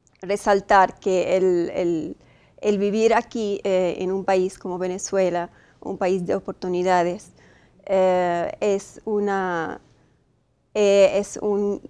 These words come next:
es una, no sé si lo llamaríamos suerte,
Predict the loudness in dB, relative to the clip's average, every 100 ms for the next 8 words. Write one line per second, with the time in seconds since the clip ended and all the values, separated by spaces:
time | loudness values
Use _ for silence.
0 | -8 -8 -6 -2 0 2 0 -6 -20 _
1 | _ _ -6 -4 -2 -4 0 0 0 -4
2 | _ _ _ _ _ _ _ _ -2 0
3 | 2 2 0 0 -2 -2 6 6 6 0
4 | -4